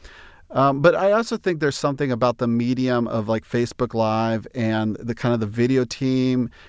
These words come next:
and the photo team that are, are at The Verge. And also just ev-, all the, you know, there's science and space and,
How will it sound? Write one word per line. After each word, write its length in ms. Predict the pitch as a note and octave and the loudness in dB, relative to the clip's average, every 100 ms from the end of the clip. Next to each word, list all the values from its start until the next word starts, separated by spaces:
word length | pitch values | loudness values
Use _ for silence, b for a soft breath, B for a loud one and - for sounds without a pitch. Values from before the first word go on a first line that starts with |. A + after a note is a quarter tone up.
| B | B
and 220 | - A2 | -2 0
the 60 | G#2+ | 0
photo 420 | - A#2+ B2 B2 | 0 2 2 2
team 600 | A#2+ - B2+ B2 A#2+ A#2+ | -2 -4 -2 0 -2 -2
that 260 | A2 G#2 - | 0 -2 -2
are, 580 | A2 A2 A2 A2 G#2 - | -2 0 0 0 -2 -6
are 420 | - A2 G#2 G2+ - | -8 -4 -2 -4 -4
at 440 | G#2 G2+ G#2+ - - - - | -2 -2 -2 -8 -20 -20 -8
The 100 | A2 | -8
Verge. 560 | G2+ A#2 A#2 A2 G2+ - C#3 | -2 0 2 0 -4 -4 2
And 100 | C#3 | 4
also 320 | F#3+ - D#3+ | 4 2 -2
just 240 | - C#3 - _ - | -2 -10 -14 _ -4
ev-, 120 | B2+ - - - | -4 -6 -20 -4
all 280 | C3+ D3 C#3 | 2 2 2
the, 280 | B2+ A#2 - | 0 -2 0
you 100 | C3+ | 0
know, 120 | A#2 | 0
there's 180 | A2 - | -2 -6
science 640 | - C3+ C#3 C#3 C3 A#2 | -4 0 2 0 -2 -6
and 160 | G#2 G2+ | -12 -14
space 640 | - C3 C3 C3 A#2+ - | -8 -2 0 0 -6 -12
and, 240 | F#2+ G#2 | -12 -12